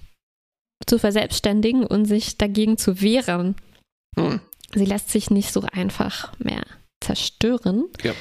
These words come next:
Speaker 2: Wir haben auch keine Zeit, das nochmal zu probieren und
Speaker 1: Mhm.
Speaker 2: mehr als vier Torpedos auf die Discovery zu feuern,
Speaker 1: Mhm.
Speaker 2: weil die Sektion einunddreißig Schiffe kommen immer näher.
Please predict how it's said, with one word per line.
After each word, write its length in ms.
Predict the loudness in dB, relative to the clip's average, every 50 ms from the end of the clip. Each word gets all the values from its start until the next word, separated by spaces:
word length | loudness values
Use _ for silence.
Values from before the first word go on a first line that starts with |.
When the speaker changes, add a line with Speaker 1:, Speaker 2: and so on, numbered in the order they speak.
| -12 -14 -14 -14 -12 -12 -14 -14 -14 -14 -2
Speaker 2:
Wir 100 | 0 0
haben 100 | 0 2
auch 140 | 0 0 2
keine 260 | 2 0 2 2 0
Zeit, 380 | -2 0 0 0 0 0 0 -2
das 120 | -4 0
nochmal 320 | 0 0 0 2 0 -2 0
zu 420 | 0 0 2 0 0 -2 -6 -8 -4
probieren 540 | -2 -2 0 0 0 0 0 0 0 -2 -4 -6 _
und 340 | -6 -4 -4 -6 -8 -4 0
Speaker 1:
Mhm. 140 | 2 2 2 0 -6 -6 _ 0
Speaker 2:
mehr 280 | 2 2 2 2 2
als 240 | 0 0 -2 -2 -2
vier 200 | 0 0 2 2
Torpedos 500 | 2 0 0 0 0 2 2 0 0 0
auf 180 | -2 -2 -2 -2
die 120 | -2 -4
Discovery 640 | -4 -4 -2 -2 -2 -2 0 0 0 0 0 -2 -4
zu 300 | -4 -2 0 0 0 -2 -4 _ _ _
feuern, 340 | -2 0 0 0 0 2 2 2
Speaker 1:
Mhm. 140 | 2 2 -2 -8 _ _ _ _ _ _ _ _ _ _ _ _ _ _ _ _ _ _ _ _ _ _ _
Speaker 2:
weil 320 | -2 0 2 2 0 0
die 320 | 0 0 0 0 -2 -4 -6 _ _ _ _
Sektion 380 | 0 0 0 2 2 2 2
einunddreißig 480 | 2 2 2 2 2 2 2 0 -2 -2
Schiffe 220 | -2 -2 -4 -4
kommen 240 | -2 -2 -2 -2 0
immer 200 | 0 0 0 0
näher. 400 | 0 0 0 0 -2 -4 -8 _